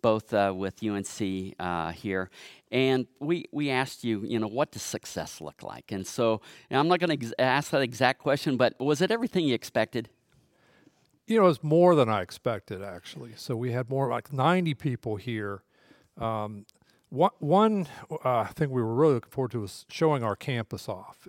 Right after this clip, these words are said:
Speaker 2: and, and our facilities. And so that was so much fun for us to do. Uh, but also the science was just unbelievably good. And the progress that has been made,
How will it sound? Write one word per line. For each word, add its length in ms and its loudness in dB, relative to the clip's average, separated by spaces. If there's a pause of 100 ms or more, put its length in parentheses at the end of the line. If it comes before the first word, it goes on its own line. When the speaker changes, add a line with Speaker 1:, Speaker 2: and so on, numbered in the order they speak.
Speaker 2:
and, 300 -10
and 100 -10
our 160 -4
facilities. 800 -8
And 140 -12
so 160 -6
that 280 4
was 200 -2
so 200 4
much 280 0
fun 280 -6
for 240 -12
us 180 -16
to 120 -12
do. 360 -10 (640)
Uh, 180 -2
but 180 -2
also 400 4
the 120 -2
science 600 2
was 200 -4
just 360 -2
unbelievably 840 -2
good. 400 -14 (120)
And 520 -10 (420)
the 120 -6
progress 520 4
that 140 0
has 160 -8
been 240 -8
made, 480 -6